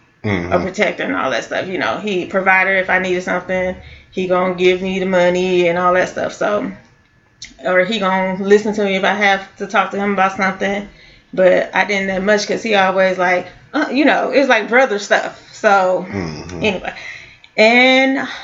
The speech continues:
Speaker 2: also my best friend, Nydia, her dad, George.
Speaker 1: Rest in peace, George.
Speaker 2: Rest in peace, George. I
Speaker 1: Mm-hmm.
Speaker 2: love me some George. So I met Nydia in sixth grade. And her family, ever since then, just became my family.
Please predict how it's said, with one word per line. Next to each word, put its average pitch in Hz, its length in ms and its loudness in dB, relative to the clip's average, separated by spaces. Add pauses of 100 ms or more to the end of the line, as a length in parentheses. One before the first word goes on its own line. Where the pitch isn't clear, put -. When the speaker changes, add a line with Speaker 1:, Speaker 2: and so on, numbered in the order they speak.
(100)
Speaker 2:
also 196 960 2
my 185 440 0
best 202 500 0
friend, 220 380 0
Nydia, 190 520 0
her 214 420 0
dad, 190 480 -2
George. - 720 -6
Speaker 1:
Rest 90 260 -6
in 90 100 -4
peace, 87 240 0
George. 95 420 2
Speaker 2:
Rest 175 220 -2
in 214 40 -10
peace, 220 200 -10
George. - 360 -10
I - 100 -10
Speaker 1:
Mm-hmm. 185 280 -10
Speaker 2:
love 214 240 -2
me 262 140 -2
some 262 160 -10
George. - 220 -8 (260)
So - 180 -2 (140)
I 202 220 2
met 208 460 0
Nydia 196 480 -2
in 180 60 -4
sixth - 380 -6
grade. - 420 -6 (580)
And 185 600 2 (280)
her 233 280 0
family, 220 520 -2
ever 196 140 0
since 214 180 -6
then, 185 300 0
just 185 220 0
became 196 320 -4
my 180 120 -4
family. - 420 -8